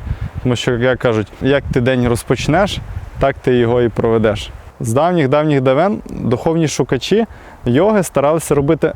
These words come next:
ранкову практику. Тому що ранкова практика має дуже багато переваг, які я зараз вам розкрию. По-перше, ви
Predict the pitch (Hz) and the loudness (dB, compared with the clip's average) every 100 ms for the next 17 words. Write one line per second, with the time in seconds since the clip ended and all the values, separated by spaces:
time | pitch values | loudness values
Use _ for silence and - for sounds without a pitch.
0 | - 131 127 147 147 127 127 113 - - | -2 -2 0 0 0 0 -2 -2 -6 -10
1 | - - - - - - 156 - 156 151 | -12 -14 -20 -16 -16 -4 -2 0 0 0
2 | 190 190 170 185 - - 151 156 160 151 | 2 0 2 -2 -2 -2 2 4 4 2
3 | - - - - - - 151 147 143 147 | -4 -20 -20 -20 -18 -2 0 2 2 2
4 | 143 135 117 156 127 120 190 - - - | 2 -2 0 2 2 2 2 -2 -16 -12
5 | - 127 135 123 131 123 135 127 131 - | -6 0 2 4 2 2 0 0 -2 0
6 | 170 240 233 - - 151 135 220 240 160 | 0 2 0 -4 -6 -6 0 0 2 -2
7 | - - - - 135 175 220 - | -2 -10 -20 -4 2 4 4 0